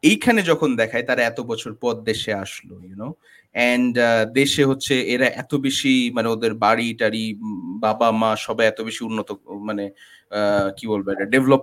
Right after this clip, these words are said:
করছে এবং, আম, মানে, খুব বেশি ফ্লারিশ করেছে, বাসার উপর একটা বিগ ব্যাং or whatever, এইসব কিছু তারা জানতো না, because মুভিটা শুরু হয় নাইনটিন নাইনটি ফাইভে, পঁচিশ বছর, which means what? বিশ,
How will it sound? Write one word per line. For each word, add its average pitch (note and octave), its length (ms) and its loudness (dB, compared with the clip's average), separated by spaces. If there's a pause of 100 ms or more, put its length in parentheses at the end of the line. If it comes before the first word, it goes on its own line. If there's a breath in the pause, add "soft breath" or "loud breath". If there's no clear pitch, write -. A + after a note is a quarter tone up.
করছে A#2+ 380 0
এবং, A2+ 460 0
আম, G2+ 680 -2
মানে, G#2+ 200 0
খুব D#3+ 240 -4
বেশি D3+ 180 4
ফ্লারিশ D3 400 6
করেছে, A2 500 2 (340 soft breath)
বাসার C3 320 6
উপর C3+ 160 4
একটা A#2 560 6
বিগ C3+ 180 2
ব্যাং B2 220 6
or A2+ 100 4
whatever, G#2+ 440 2 (560 soft breath)
এইসব A3 240 6
কিছু A3+ 240 -2
তারা A3 180 6
জানতো G3+ 320 2
না, C4+ 120 4
because E3+ 340 0
মুভিটা F#3+ 580 2
শুরু G3 340 0
হয় G#3 140 4
নাইনটিন E3+ 400 2
নাইনটি D3 240 4
ফাইভে, G#2+ 560 -2 (680)
পঁচিশ E3+ 380 4
বছর, C3+ 500 2
which D3+ 280 -2
means E3 300 -2
what? D3 220 6 (360)
বিশ, C3+ 520 -2